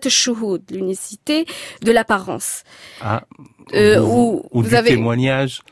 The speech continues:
Speaker 1: du
Speaker 2: Non.
Speaker 1: témoignage, voilà, du témoignage. Euh, l'idée principale de ces deux concepts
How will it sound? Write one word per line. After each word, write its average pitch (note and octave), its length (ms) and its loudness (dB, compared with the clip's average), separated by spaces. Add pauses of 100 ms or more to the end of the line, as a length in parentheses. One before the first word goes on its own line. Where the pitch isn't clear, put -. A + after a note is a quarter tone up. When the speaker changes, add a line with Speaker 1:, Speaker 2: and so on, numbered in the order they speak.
Speaker 1:
du A#3+ 140 2
Speaker 2:
Non. B3 40 -4
Speaker 1:
témoignage, A#3 600 4
voilà, G#3 360 0 (120)
du A3+ 160 -8
témoignage. G#3 800 0 (1000)
Euh, A3 180 4
l'idée B3+ 280 2
principale C#4 580 -2
de A3 80 -10
ces A3+ 200 -8
deux G#3 380 -8
concepts - 580 -4